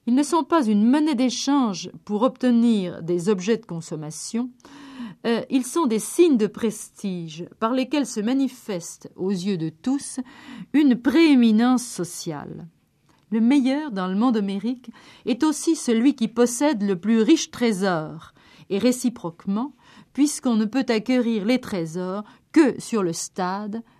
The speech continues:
ou à la guerre. Les Jeux sont donc, comme la guerre, producteurs d'honneur,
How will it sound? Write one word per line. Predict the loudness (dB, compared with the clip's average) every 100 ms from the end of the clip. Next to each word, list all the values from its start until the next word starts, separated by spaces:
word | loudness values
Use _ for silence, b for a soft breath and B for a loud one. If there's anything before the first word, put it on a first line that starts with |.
| b
ou | -2 -2 -2
à | -2
la | -2
guerre. | -4 -6 -6 -20 -20 _ _ _ _ _ _ b b b b -2
Les | 2 2
Jeux | 2 0
sont | 0 0 0
donc, | 0 0 -2 -8 -4
comme | 0 2
la | 2
guerre, | 0 -4 -4 -6 -10 -12 b b _
producteurs | 0 0 -2 -2 -4 0
d'honneur, | 2 6 4 2 -4 -8